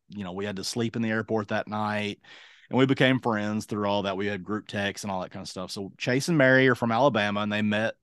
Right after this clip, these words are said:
us at the show. They had separate seats and everything, but we said hello and got a snapshot or got a selfie or whatever with them, and they went their merry way, and I went mine. And after the show's over, the last song of the show was a song I wasn't really crazy about, so I was like,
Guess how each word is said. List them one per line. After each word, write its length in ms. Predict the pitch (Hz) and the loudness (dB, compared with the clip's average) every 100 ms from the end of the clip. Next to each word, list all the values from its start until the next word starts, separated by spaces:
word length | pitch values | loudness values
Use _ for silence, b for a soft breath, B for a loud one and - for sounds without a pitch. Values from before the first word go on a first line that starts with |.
| _ - | _ -4
us 320 | 110 120 - | -4 -4 -4
at 160 | 95 | -6
the 80 | - | -4
show. 360 | - 110 101 104 | -4 -2 0 -2
They 120 | 98 | -2
had 160 | 110 - | -4 -4
separate 320 | 117 - - | -6 -6 -8
seats 320 | 117 107 - | -6 -6 -6
and 60 | 92 | -10
everything, 340 | 90 90 95 - b b b b | -10 -12 -14 -16 b b b b
but 100 | 113 | 0
we 100 | 127 | 2
said 180 | 156 160 | 6 8
hello 480 | 165 139 110 117 135 | 10 10 8 8 4
and 100 | 104 | 4
got 140 | 113 | 2
a 80 | 127 | 0
snapshot 500 | - 113 110 - 110 | 0 -2 -2 -4 -6
or 100 | 98 | -2
got 140 | 117 | 0
a 120 | 123 107 | 0 0
selfie 440 | - 127 113 - 101 | -4 0 0 0 -2
or 100 | 98 | -2
whatever 280 | 98 98 | -4 -4
with 180 | 95 95 | -4 -4
them, 200 | 117 127 | -2 0
and 220 | 110 95 | 0 -2
they 100 | 95 | -4
went 180 | 101 101 | -4 -2
their 120 | 113 | -2
merry 320 | 104 104 107 104 | 0 2 0 0
way, 240 | 104 131 | 2 2
and 120 | 110 | 2
I 20 | |
went 180 | 101 104 | -2 -4
mine. 360 | 95 101 110 113 | -6 -6 -4 -6
And 160 | 87 - b b _ _ _ _ - | -8 -14 b b _ _ _ _ 2
after 200 | 139 170 | 2 4
the 80 | |
show's 340 | 156 294 277 131 | 6 10 10 8
over, 360 | 107 104 147 - _ _ _ _ _ _ _ _ - | 4 4 -2 -6 _ _ _ _ _ _ _ _ -16
the 360 | 107 113 110 | -6 -2 0
last 360 | 104 123 143 - | 2 2 2 4
song 160 | 135 131 | 2 2
of 60 | |
the 60 | 113 | 2
show 480 | - 180 165 127 - | 6 8 8 6 0
was 240 | 110 101 | -6 -6
a 100 | 104 | -6
song 320 | 95 - 120 117 | -4 2 4 4
I 80 | |
wasn't 320 | 107 107 107 - | 2 0 -2 -4
really 160 | 104 | -6
crazy 320 | - 180 175 | 2 4 4
about, 280 | 104 98 107 | 2 0 0
so 100 | 117 | 0
I 20 | |
was 140 | 110 98 | 0 0
like, 180 | 95 | -2